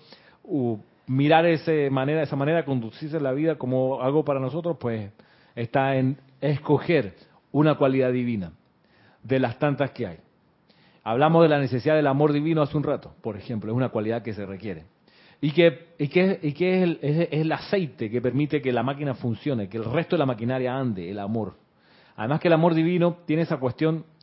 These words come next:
como dice la maestra ascendida Lady Nada, que es el cemento del universo. Se mantiene armonioso un grupo unido, lo mantiene armonioso y lo mantiene unido. Y además que tiene una fuerza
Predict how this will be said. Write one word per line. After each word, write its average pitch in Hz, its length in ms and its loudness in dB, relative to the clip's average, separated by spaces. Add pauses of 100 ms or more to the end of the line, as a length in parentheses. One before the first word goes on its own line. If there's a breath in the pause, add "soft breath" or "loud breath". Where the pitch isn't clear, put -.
como 117 120 0
dice 143 120 -2
la 139 160 0
maestra 123 300 -6
ascendida 127 260 -4
Lady 139 260 -4
Nada, 131 220 -4
que 135 160 -4
es 123 80 -8
el - 60 -20
cemento 151 640 -2
del 143 120 -2
universo. 113 500 -4
Se 131 200 -10 (380 soft breath)
mantiene 156 720 -2 (840 soft breath)
armonioso 139 880 0 (540)
un 139 180 2
grupo 190 600 2 (640)
unido, 143 440 0
lo 117 120 -2
mantiene 117 260 -2
armonioso 123 480 -2 (100)
y - 60 -8
lo 120 80 0
mantiene 117 260 -4
unido. 113 300 -4 (580)
Y 165 60 0
además 170 380 6
que 165 160 -4
tiene 156 180 -4
una 156 160 -2
fuerza 156 480 -2